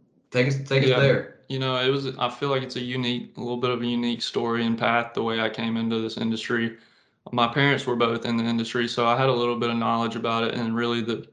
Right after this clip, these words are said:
Speaker 2: the main thing that drew me to it was the people, um, and just the way that everybody approached their job and their day. Um, I thought it was an industry that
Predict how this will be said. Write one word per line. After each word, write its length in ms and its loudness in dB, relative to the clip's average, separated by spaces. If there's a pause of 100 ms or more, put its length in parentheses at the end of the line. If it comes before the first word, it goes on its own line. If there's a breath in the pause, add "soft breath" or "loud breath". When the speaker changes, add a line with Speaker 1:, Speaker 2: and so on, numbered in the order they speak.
(140)
Speaker 2:
the 60 -2
main 240 0
thing 220 -2
that 100 -2
drew 220 0
me 140 0
to 200 -2
it 80 -2
was 160 -4
the 80 -4
people, 600 2 (300 loud breath)
um, 240 2
and 120 2
just 460 -4
the 100 0
way 220 4
that 340 -2 (340 soft breath)
everybody 420 2
approached 460 -2
their 140 -2
job 400 2
and 140 -2
their 160 -4
day. 460 -4 (180)
Um, 220 -4
I 80 -2
thought 220 2
it 280 -4
was 180 -6
an 100 -4
industry 440 0
that 280 -4